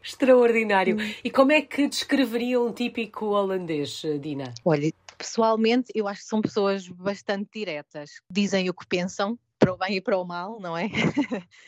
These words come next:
Speaker 2: São bastante sinceros naquilo, naquilo que dizem. Para mim, para trabalhar com eles, acaba por ser muito mais fácil.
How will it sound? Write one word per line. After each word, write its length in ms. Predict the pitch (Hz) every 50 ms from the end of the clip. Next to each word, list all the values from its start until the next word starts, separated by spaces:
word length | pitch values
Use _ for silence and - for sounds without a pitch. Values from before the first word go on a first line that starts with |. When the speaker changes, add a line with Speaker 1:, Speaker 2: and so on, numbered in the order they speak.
| 294 -
Speaker 2:
São 180 | - 220 190 196
bastante 400 | 185 190 214 - 196 190 226 -
sinceros 440 | - 196 214 - - 180 175 196 202
naquilo, 540 | 196 180 185 - 180 180 180 180 175 165 185
naquilo 360 | 185 180 175 - 180 180 -
que 100 | - 214
dizem. 380 | 170 175 165 160 160 160 160 - _ _ -
Para 160 | - 208 202
mim, 320 | 202 208 220 247 254 240 - _ _ _
para 240 | - 196 190 185 185
trabalhar 400 | - - 190 190 196 190 190 196
com 200 | _ - 196 190
eles, 220 | 190 202 208 -
acaba 260 | 226 - - 208 208 -
por 80 | -
ser 140 | - - 208
muito 160 | 202 208 -
mais 180 | 214 202 214 -
fácil. 400 | - 156 147 - - 151 151